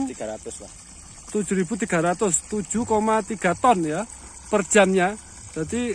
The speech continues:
Speaker 2: <clears throat> pompa ini kekuatannya tujuh koma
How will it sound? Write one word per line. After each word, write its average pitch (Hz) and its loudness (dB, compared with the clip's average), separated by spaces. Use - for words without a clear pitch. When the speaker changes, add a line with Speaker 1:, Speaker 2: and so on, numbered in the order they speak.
Speaker 2:
<clears throat> 175 -2
pompa 202 2
ini 226 2
kekuatannya 214 2
tujuh 226 -4
koma 214 0